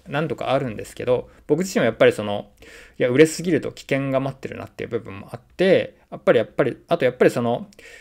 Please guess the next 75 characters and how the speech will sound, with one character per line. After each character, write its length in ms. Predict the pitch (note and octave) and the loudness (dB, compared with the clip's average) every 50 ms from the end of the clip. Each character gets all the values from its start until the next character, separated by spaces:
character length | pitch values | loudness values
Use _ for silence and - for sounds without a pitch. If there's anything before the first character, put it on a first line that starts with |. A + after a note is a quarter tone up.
| - _ _ | -20 _ _
な 80 | - D#3+ | -6 -4
ん 60 | D3+ | 0
と 80 | - A2 | 0 0
い 20 | |
う 40 | G#2+ | 0
か、 220 | - G2 - - - | 0 -4 -4 -4 -4
え 800 | A2 G#2 G#2 G#2 G2+ G#2 G#2 G#2 G#2 G#2 G#2 G#2 G#2 G#2 G#2 - - | -4 -2 -2 -2 -2 -2 -2 -4 -4 -4 -4 -4 -4 -4 -6 -6 -8
ー、 40 | - | -10
サ 160 | - - C#3 | -4 0 2
ラ 100 | C#3 C#3 | 2 4
リ 120 | D3 D#3+ | 4 2
ー 40 | D#3+ | 0
マ 180 | D#3 D#3 D3 D3+ | 0 0 0 -2
ン 40 | D3+ | -2
っ 80 | - | 0
ぽ 120 | _ E3 C#3 | _ 2 2
い 140 | F#2+ - - _ _ _ _ | 2 0 -8 _ _ _ _
収 300 | _ - - - C#3 C#3 B2 | _ -16 -6 -2 -2 0 0
入 220 | B2+ A#2+ A#2+ A#2 | 0 0 -2 -2
と、 240 | A2+ - A#2 A#2 - | 0 -2 -2 -2 -2
サ 140 | - - C3 | -4 -2 0
ラ 140 | C3 C3 C3+ | 2 4 4
リ 80 | C#3+ D3 | 4 4
ー 60 | D3 | 2
マ 120 | D3 C3+ | 0 -2
ン 60 | C#3+ | -4
っ 60 | C#3 - | -4 0
ぽ 120 | - C#3+ | 2 2
い、 160 | - - - - _ _ _ _ | 2 2 -4 -14 _ _ _ _
え 120 | - A2+ A2 | -4 -2 0
ー、 40 | A2 | 2
レ 120 | B2+ C#3 | 2 2
ギ 100 | C3 D3 | 4 2
ュ 20 | |
ラ 120 | C#3 C3+ C3+ | 4 4 4
ー 20 | |
で 80 | C3+ C3+ | 2 0
働 400 | A#2+ C3 - - C3+ B2+ B2+ - | -4 -6 -4 -2 -2 -2 -2 -4
く 60 | D3+ | -6
っ 40 | D#3 | -8
て 200 | - _ - A2 | -8 _ -6 -4
い 40 | G#2 | -4
う 20 | |
よ 60 | G#2 G2+ | -4 -6
う 40 | |
な、 160 | G2 G2+ - _ _ _ - | -10 -12 -14 _ _ _ -4
レ 140 | B2 B2 B2 | -2 0 2
ギ 80 | D3 | 2
ュ 20 | C#3 | 2
ラ 80 | C#3 | 2
ー 40 | C#3+ | 2
案 100 | D3 D3 | 0 0
件 120 | - D#3+ E3 | 0 -2 0
を 20 | |
こ 120 | D#3+ D3 C3+ | 0 0 0
な 120 | C3 B2+ | 0 -2
し 60 | - | -4
て 60 | - | -8
働 320 | G#2 A2 G#2+ - G#2 A2 - | -8 -8 -8 -8 -8 -6 -6
く 80 | - | -8
っ 20 | - | -8
て 120 | - A#2 | -8 -10
い 20 | G#2+ | -10
う 20 | |
の 60 | G2+ | -10
が 60 | G#2+ | -14
僕 240 | G#2 G#2+ A#2 - D#3 | -8 -8 -2 0 0
に 80 | D#3 B2 | 0 0
は 140 | G#2+ - - | -2 -2 -4
合 40 | |
っ 60 | - - | -6 -4
て 160 | - - A#2 | -2 -2 -2
る 80 | - | -2
か 140 | - - F#2+ | -4 -8 -4
ら、 360 | - D2+ - - A2+ C3 - | 2 4 4 4 2 0 -6